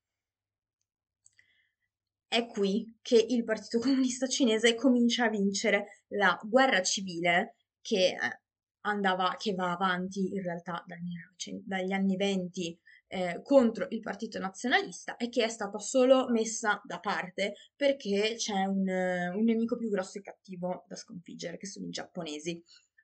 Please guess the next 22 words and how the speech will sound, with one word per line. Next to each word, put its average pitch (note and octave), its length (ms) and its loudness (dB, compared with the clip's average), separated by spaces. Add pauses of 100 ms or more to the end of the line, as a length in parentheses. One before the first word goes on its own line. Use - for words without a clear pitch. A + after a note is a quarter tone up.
(320)
La G3 120 6
guerra G3+ 240 4
civile G#3+ 360 0
riprenderà F#3 560 2
una G3+ 140 -2
volta F3+ 260 0
finita F3+ 480 -4
la F#3+ 100 -2
seco-, G3 260 -8
una F#3+ 140 -2
volta F#3 240 0
terminata G#3 440 -4
la F#3+ 60 -4
seconda G3 420 -4
guerra F3 260 -2
mondiale, E3+ 520 -8 (380)
ma C4 260 6
è A#3+ 260 4
proprio F4+ 320 -2
in D4 60 -2
questi A#3 340 -4
anni, F3+ 500 -2